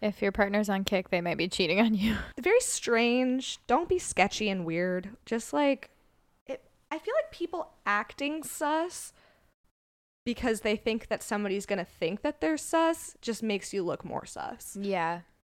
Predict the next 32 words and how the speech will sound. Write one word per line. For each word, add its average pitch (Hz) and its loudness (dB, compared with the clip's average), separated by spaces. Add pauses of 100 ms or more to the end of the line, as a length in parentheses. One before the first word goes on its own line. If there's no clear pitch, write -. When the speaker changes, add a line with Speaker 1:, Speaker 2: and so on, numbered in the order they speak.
(120)
Speaker 2:
It's 277 0
like 311 4
apologizing 208 6
for 208 -2
things 180 -2
you 180 0
don't 160 0
need 165 -2
to 180 0
apologize 160 0
for. - -4
It - -2
makes 185 -2
people, 175 2
Speaker 1:
And 233 0
Speaker 2:
like, 196 0 (280)
Speaker 1:
it's - -4
probably 262 2
more 208 2
s-, - -6 (180)
like, 196 0
it 202 -2
probably 214 2
makes 196 0
you 190 -2
more 180 -2
sus - 0 (560)
in 196 -2
a 190 0
different - -4
kind 170 -4
of - -6